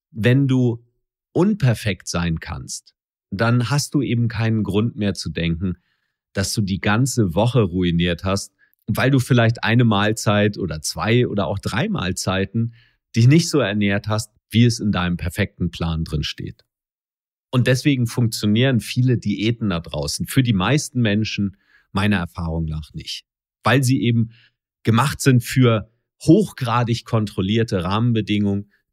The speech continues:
die mit dem realen Leben wenig zu tun haben. Solche Ansätze sind von vornherein zum Scheitern verurteilt.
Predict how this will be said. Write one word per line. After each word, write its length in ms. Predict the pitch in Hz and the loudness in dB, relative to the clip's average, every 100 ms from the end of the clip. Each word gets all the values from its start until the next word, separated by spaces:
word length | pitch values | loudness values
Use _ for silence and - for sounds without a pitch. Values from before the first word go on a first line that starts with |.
| - | -2
die 280 | 110 104 - | 0 0 -2
mit 200 | 107 - | -4 -2
dem 320 | 90 85 - | -2 -2 -6
realen 680 | - 98 95 101 131 127 117 | -8 -6 -2 0 2 4 2
Leben 580 | 104 104 101 101 98 - _ _ _ | 2 0 0 -2 -4 -10 _ _ _
wenig 460 | 85 110 110 110 - | -2 2 2 0 -4
zu 140 | - | -10
tun 320 | 87 - 85 76 | -10 -6 -6 -8
haben. 240 | 78 - _ _ _ _ _ _ _ - | -12 -20 _ _ _ _ _ _ _ -4
Solche 380 | 107 123 123 | 2 4 4
Ansätze 480 | 95 113 110 107 - | 2 0 0 -2 -2
sind 220 | 95 110 | 0 0
von 180 | 101 104 | 2 -2
vornherein 680 | 87 - 113 120 104 101 101 | -2 -4 -2 0 -2 -2 -4
zum 160 | - 90 | -4 -6
Scheitern 440 | - 87 82 82 | -4 -4 -4 -6
verurteilt. 560 | - 85 85 - - | -6 -6 -6 -10 -20